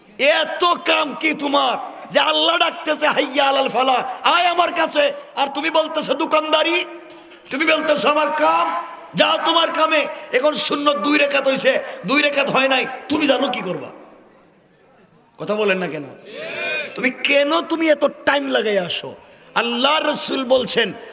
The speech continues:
"আস-সালাতু আলা ওয়াক্তিহা", সালাত হবে টাইম মতো, নির্ধারিত সময় সালাত হবে। তুমি নির্ধারিত সময় জোহরের নামাজ কিয়ামত পর্যন্ত শুনে আসতেছি এক টাইমে, আসরের নামাজ এক টাইমে, তুমি টাইম জানো না?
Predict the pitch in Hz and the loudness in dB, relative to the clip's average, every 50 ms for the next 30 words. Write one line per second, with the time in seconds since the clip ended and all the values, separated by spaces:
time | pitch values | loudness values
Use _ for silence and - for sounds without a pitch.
0 | - - 262 294 - - - - 180 233 269 294 320 330 320 277 233 208 233 233 | 0 2 2 2 2 0 -2 0 0 0 2 2 2 2 2 0 0 2 2 2
1 | 202 208 226 220 214 190 185 185 220 233 - - - - 208 170 160 175 165 135 | 2 2 2 2 0 0 2 0 0 -2 -4 -6 -4 0 0 2 2 2 0 0
2 | - - - - - - - - 285 311 330 339 339 330 - - 269 285 285 285 | -2 -6 -12 -12 -10 -6 -2 2 2 2 4 2 0 0 0 2 2 4 4 4
3 | 262 - - - - - - - - - 330 339 349 349 330 285 254 233 208 185 | 2 2 -4 -8 -12 -14 -18 -12 -4 0 2 2 2 2 0 -2 0 0 0 -2
4 | 175 - 151 165 - - - - - - 269 339 359 359 277 359 349 339 330 330 | 0 0 0 0 0 -2 -6 -12 -8 -2 0 0 0 2 2 0 2 2 0 0
5 | 311 285 - - 240 247 247 214 - - 180 190 190 180 185 - - 175 185 180 | 0 0 0 0 0 2 0 0 0 0 0 2 2 0 -2 -2 -2 0 0 0
6 | - - - - - - 294 349 311 302 294 294 - 214 302 302 294 285 - 269 | 0 -2 -6 -12 -6 -2 0 0 2 2 0 0 2 2 2 2 2 0 0 0
7 | - 170 247 247 262 240 - - - - - - 185 214 269 254 185 294 277 285 | 0 0 2 2 2 0 0 -2 -6 -8 -8 -8 -2 2 4 4 4 4 4 2
8 | 269 277 269 262 262 262 262 - - - - - - - 349 339 320 320 320 320 | 2 2 2 2 2 0 -2 -4 -10 -12 -14 -8 0 0 0 2 2 0 0 0
9 | 320 285 277 226 202 262 247 220 233 233 - 214 202 202 190 180 - - 185 - | 2 0 0 0 0 -4 0 0 0 0 0 -2 0 0 0 -2 -2 -6 -8 -4
10 | - 196 202 190 175 - - - 156 143 143 143 135 - - - - - - - | 0 0 0 0 0 -2 -4 -2 -2 -2 -4 -8 -10 -12 -14 -14 -6 0 0 0
11 | - - 226 277 277 269 262 262 247 233 214 - - - - 277 311 208 - - | 2 2 2 2 2 2 0 0 0 0 -2 -4 -6 -6 0 2 2 2 0 -2
12 | - - 214 196 196 196 190 151 - - - - - 208 208 208 185 240 240 254 | 0 0 0 0 2 -2 -4 -4 -6 -10 -14 -10 -6 -4 -4 0 0 0 0 0
13 | 254 233 269 262 262 262 262 269 285 320 285 | 0 0 2 2 2 2 2 2 2 2 0